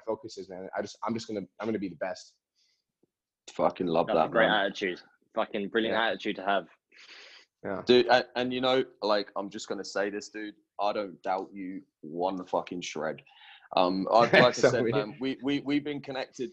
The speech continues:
Speaker 2: for, like, I don't even know, maybe, like, five months coming up, maybe four, five months. I remember we, we,
Speaker 1: Yeah.
Speaker 2: we touched base on Facebook. And, um, dude, you know, like,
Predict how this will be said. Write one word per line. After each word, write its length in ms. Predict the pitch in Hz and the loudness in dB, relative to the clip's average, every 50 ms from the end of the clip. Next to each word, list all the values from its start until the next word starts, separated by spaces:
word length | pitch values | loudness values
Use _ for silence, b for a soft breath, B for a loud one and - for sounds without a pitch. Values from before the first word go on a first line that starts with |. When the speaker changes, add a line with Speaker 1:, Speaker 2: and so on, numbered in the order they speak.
| - _ | -8 _
Speaker 2:
for, 180 | 127 117 113 | -4 -2 0
like, 260 | 113 107 101 98 95 - 98 | 2 2 2 0 -2 -2 -2
I 100 | 110 123 | -2 -2
don't 140 | 117 110 107 | -2 -6 -12
even 200 | 101 92 101 101 | -18 -20 -18 -14
know, 120 | 101 98 95 107 | -12 -12 -10 -6
maybe, 280 | 127 143 156 151 165 156 | -6 -6 -4 -4 -4 -2
like, 220 | 143 127 117 107 - _ _ _ - | -2 -2 -2 -2 -8 _ _ _ -2
five 460 | 113 117 120 123 127 127 127 131 117 - _ _ _ - | 0 0 0 0 -4 -6 -8 -10 -12 -16 _ _ _ -10
months 560 | 113 110 117 143 147 147 _ - - - - - | -6 -6 -6 -6 -6 -12 _ -20 -20 -20 -14 -8
coming 220 | - 147 151 143 147 | -6 -6 -6 -4 -6
up, 180 | 151 143 - - | -8 -8 -8 -6
maybe 260 | 135 139 135 135 135 135 - | -6 -6 -6 -6 -8 -8 -6
four, 140 | 139 135 139 | -8 -6 -2
five 220 | - 135 131 - - | 0 0 0 2 2
months. 320 | 117 127 131 - - - | 0 0 0 -2 -4 -4
I 40 | 117 107 | -4 -4
remember 260 | 110 110 110 104 113 | -4 -6 -6 -6 -4
we, 240 | 101 104 101 101 92 | -4 -2 -4 -4 -4
we, 100 | 110 117 - - | -6 -8 -2 0
Speaker 1:
Yeah. 120 | 110 104 110 | 0 0 0
Speaker 2:
we 60 | 107 | 0
touched 280 | - - 107 - - - | 2 2 2 2 4 4
base 220 | 113 107 - - | 4 4 4 0
on 100 | 95 95 - - | -4 -4 2 4
Facebook. 400 | 95 107 - - - 120 117 - - B B B B B B B B - | 4 4 4 4 4 4 4 4 0 B B B B B B B B 4
And, 200 | 113 117 113 117 | 6 6 6 6
um, 400 | 117 117 117 117 113 117 113 - - - - - | 4 2 0 -2 -6 -8 -8 -10 -10 -8 -4 -2
dude, 260 | 147 151 127 - 123 | 0 0 0 -2 -4
you 80 | 135 | -4
know, 100 | 131 123 | -4 -2
like, 240 | 120 123 120 117 117 | 0 2 0 0 -2